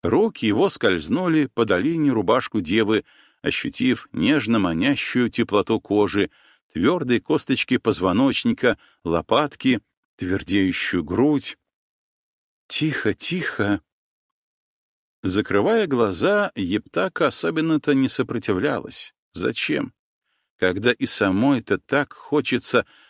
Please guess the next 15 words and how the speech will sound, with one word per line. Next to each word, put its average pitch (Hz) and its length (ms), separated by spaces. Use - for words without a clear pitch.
аж 147 260
всё - 340
лоно 135 600
неугасимым 131 840
огнём 104 560
горит. 78 440
«Ах, 170 400
Яша, 113 1000
Яш, 120 720
кажется, 139 480
будто 139 380
кто-то 156 400
за 127 180
нами 139 240
подглядывает». 82 840